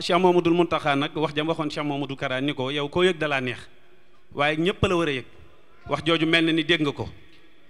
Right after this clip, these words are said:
ndax jàpp nga sëriñ bi, téye nga ko, fonk nga ko. Moo tax ñun njabootam na nga xam ni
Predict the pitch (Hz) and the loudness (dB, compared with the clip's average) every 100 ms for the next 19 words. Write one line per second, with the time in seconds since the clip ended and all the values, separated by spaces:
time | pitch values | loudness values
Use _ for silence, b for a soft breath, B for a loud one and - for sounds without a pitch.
0 | - - - 139 143 160 175 165 156 151 | -20 -12 -2 -2 4 4 6 4 2 0
1 | 151 151 160 156 147 135 - 147 139 123 | 0 0 2 4 2 0 -2 -2 0 -2
2 | 110 98 - - - - 135 151 156 151 | -4 -10 -16 -20 -20 -12 -4 -2 0 0
3 | 147 147 147 135 135 127 220 - - - | 0 2 2 2 0 -4 -8 -16 -20 -20
4 | - - - 135 147 147 147 131 135 | -20 -18 -4 -2 -2 -2 -2 -2 -2